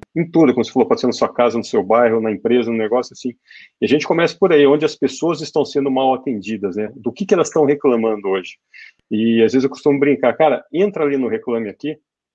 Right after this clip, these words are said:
e veja ali, <laughs> navegue por várias empresas, negócios ali, veja que elas estão reclamando, você fala assim, "Putz, eu posso prestar um serviço melhor", ou aqui cabe um serviço específico que tem um gap aqui entre essa entrega, ou entre um chamado, um produto, ou entre a confecção.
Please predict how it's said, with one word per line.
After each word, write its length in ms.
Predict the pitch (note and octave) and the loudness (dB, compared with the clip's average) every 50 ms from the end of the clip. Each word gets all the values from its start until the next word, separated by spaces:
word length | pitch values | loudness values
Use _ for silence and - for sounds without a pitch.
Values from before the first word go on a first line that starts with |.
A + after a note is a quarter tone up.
| _ _ - | _ _ -6
e 80 | C#3 | -6
veja 360 | A#2 A2+ D3 F3 E3+ C#3+ D3+ | -2 0 0 0 0 0 0
ali, 180 | C#3 C3+ C3+ C3 | 2 4 2 2
<laughs> 640 | B2+ - - _ _ _ _ - - _ _ _ - | 2 0 -8 _ _ _ _ -20 -20 _ _ _ -2
navegue 400 | B2+ A2+ G#2 A#2+ D3 D3+ D3+ D3 | -2 0 2 2 0 0 0 -4
por 220 | - - B2+ A#2+ | -8 -6 -6 -2
várias 340 | A2 C#3+ E3 F3 D#3+ B2+ B2+ | 0 0 0 0 -2 -4 -4
empresas, 400 | B2+ A#2+ - B2 A#2+ A#2+ A2+ G2+ | -8 -8 -6 -4 -4 -4 -4 -4
negócios 500 | G#2+ G2+ G2 A#2+ C3 C3 B2 B2+ - G2+ | -6 -6 -2 -2 -2 -2 -2 -4 -6 -4
ali, 240 | A2 A2 A#2 C#3 C#3 | -4 -2 -2 -2 -2
veja 220 | A#2 C3+ C#3 C3+ - | 0 -2 -2 -2 -2
que 60 | D3 | -6
elas 80 | C#3 | -6
estão 120 | - - C#3 | -4 -4 -6
reclamando, 300 | C3 - C#3 C3 D3 D3+ - | -2 -2 0 0 0 -2 -2
você 60 | D3 | -4
fala 100 | - E3 | -6 -4
assim, 120 | - F3+ E3 | -6 -6 -8
"Putz, 280 | - F#3 - - - - - | -6 -8 -8 -8 -10 -4 2
eu 140 | C#3+ D#3+ D#3 | 2 2 4
posso 320 | - D#3 D3+ D3 - - | 4 2 2 2 0 -6
prestar 260 | - C#3 - - - C3+ | -6 -6 -6 -2 -4 -4
um 40 | |
serviço 400 | B2 - C3 A2+ C3 C3+ - - | -4 -4 -6 -6 -6 -8 -4 -2
melhor", 320 | C3 B2 A#2 B2+ C#3 D3 D3 | -2 2 4 4 4 4 4
ou 220 | - C3 D3 D#3 C#3+ | 4 4 4 4 4
aqui 240 | - - - D3+ - | 0 -2 -10 -10 -4
cabe 400 | - D3 C3+ C#3 C#3+ C#3+ D3 D3 _ _ _ _ _ _ _ - | -2 0 2 2 0 -2 -4 -16 _ _ _ _ _ _ _ -8
um 100 | B2+ B2+ | -8 -8
serviço 440 | B2+ - C#3 A2+ A2 C#3 C3+ - - | -4 -4 -6 -6 -4 -8 -10 -10 -12
específico 560 | - - D3+ C3 - - D3+ D3+ D3+ - B2+ | -10 -6 -6 -6 -6 -4 -8 -8 -6 -8 -10
que 100 | - A#2+ | -10 -8
tem 160 | - C3+ C#3 | -4 -2 0
um 160 | C#3+ C3 A2+ | 0 0 0
gap 240 | G#2 B2+ C#3 C3+ C3+ - A2+ | 2 2 2 2 2 -2 -8
aqui 220 | - - C3 B2+ | -4 0 0 0
entre 220 | B2+ B2 B2 B2+ A#2+ | 0 0 -2 -4 -6
essa 180 | - - B2+ | -6 -4 -8
entrega, 540 | G#2+ G2 - A2+ A2+ B2 B2+ C3 A#2 A#2 A2+ | -8 -4 0 2 2 4 2 2 2 2 2
ou 160 | A2 A2+ A#2 | 2 2 0
entre 260 | A#2+ A#2 - A#2 G#2+ _ _ - - - _ _ | -2 -4 -8 -10 -10 _ _ -20 -20 -20 _ _
um 80 | - A2+ | -10 -8
chamado, 480 | - - B2 G#2+ G#2+ A2+ A#2 A#2 A2 A2+ | -6 -4 -4 -2 0 0 0 0 0 -2
um 60 | A2 | -6
produto, 460 | - A2+ G#2 F2 F#2+ A#2 B2+ B2+ - | -6 -8 -8 -4 0 -2 -2 0 -2
ou 60 | A#2 | -4
entre 180 | A2+ - A#2+ A#2 | -4 -2 -4 -4
a 20 | |
confecção. 720 | - - A2+ - - B2 G#2+ - - - A2 G#2 G2+ G#2 | -4 -4 -8 -6 -4 -6 -6 -6 -4 -2 -2 -2 -2 -4